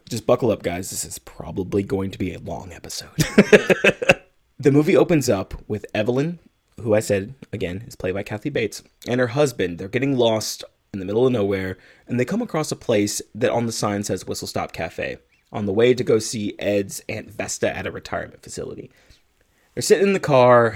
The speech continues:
and Ed's just kind of basically saying, "This is your fault. You should have told me to go here, blah, blah, blah, blah, blah." And Evelyn kinda hears a train whistling, but there's no train. And then they kinda drive off, and they go to the retirement home.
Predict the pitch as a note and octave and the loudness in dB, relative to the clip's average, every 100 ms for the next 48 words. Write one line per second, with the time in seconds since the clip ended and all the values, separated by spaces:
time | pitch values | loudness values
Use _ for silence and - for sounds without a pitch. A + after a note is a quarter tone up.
0 | - G#2+ - B2 B2 G#2+ A#2 - B2+ G#2 | -6 -8 0 2 2 0 -6 -4 -4 -4
1 | - A#2 A2+ A#2 - G#2 G#2 G2+ G2 A#2 | 0 0 2 -2 -2 -4 -4 -8 -6 -2
2 | D#3+ - C3+ B2+ A#2 A2 G#2 - A2 G#2 | 0 4 6 6 2 -4 -6 0 0 0
3 | G#2+ G2 - A#2+ C#3 C3 A#2 G#2+ G2 G2 | -4 -4 -6 2 4 4 2 0 0 0
4 | F#2+ F2+ C#3+ E3+ F3+ - - _ _ _ | -2 0 0 0 -4 -12 -20 _ _ _
5 | C3+ C3+ C3 B2 - _ _ - A#2 F#3+ | 2 4 6 2 -4 _ _ -8 -2 -2
6 | - F3 B2+ C#3 A2+ - A2+ G#2 F#2 - | 0 -4 0 0 0 -2 -2 -2 -4 -6
7 | F#2 F#2 G2+ G#2+ G#2 G2+ G#2 G#2 - G#2 | -8 -6 -4 -4 -6 -6 -4 -4 -10 -12
8 | B1+ C2 - _ _ _ _ _ _ _ | -12 -16 -20 _ _ _ _ _ _ _
9 | _ _ A#2+ C#3+ D3+ C#3+ C3+ - B2+ A#2+ | _ _ 2 4 6 4 2 2 -2 0
10 | A#2 G#2+ G#2 G2+ - G#2 F#2+ F2 G2+ - | 2 2 2 -2 -2 -8 -6 -6 -6 -8
11 | - F#3+ A#2 F2 F2+ D#2+ | -6 -4 -6 -10 -12 -14